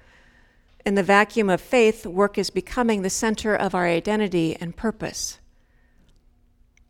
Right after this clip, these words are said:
At a time when we have achieved as a nation the highest productivity with automation, it's not the laborer who works more. You might not be surprised,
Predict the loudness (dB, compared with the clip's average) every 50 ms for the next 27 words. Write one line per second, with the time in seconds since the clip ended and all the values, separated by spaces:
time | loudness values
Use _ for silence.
0 | _ _ _ _ _ 0 2 2 2 2 0 0 2 4 4 4 4 4 2 2
1 | 2 4 4 4 4 2 2 0 -2 -2 0 2 2 2 2 0 0 0 0 0
2 | 0 0 0 0 -2 -2 -2 -2 -2 0 2 2 4 2 2 0 -2 -4 -2 0
3 | 0 -2 -2 -2 -2 0 0 2 2 0 0 0 0 0 2 2 2 0 0 0
4 | -2 -2 -4 -4 -4 -4 -4 -6 -10 -18 -20 -20 -20 -20 _ -2 -2 -2 -2 0
5 | 2 2 4 4 4 2 2 0 2 2 4 4 4 4 4 2 2 0 2 2
6 | 2 0 -2 -4 -6 -4 -4 -4 -6 -6 -6 -10 -12 -12 -12 -10 -8 -6 -4 -4
7 | -4 -4 -6 -8 -10 -16 _ _ _ _ _ _ _ _ _ _ _ _ _ _
8 | _ _ _ _ _ _ _ _ _ _ _ _ _ -2 0 2 2 0 0 0
9 | -2 -2 -2 -2 -2 -4 -4 -6 -10 -8 -2 0 2 2 2 2 2 0 -2 -4
10 | -8 -14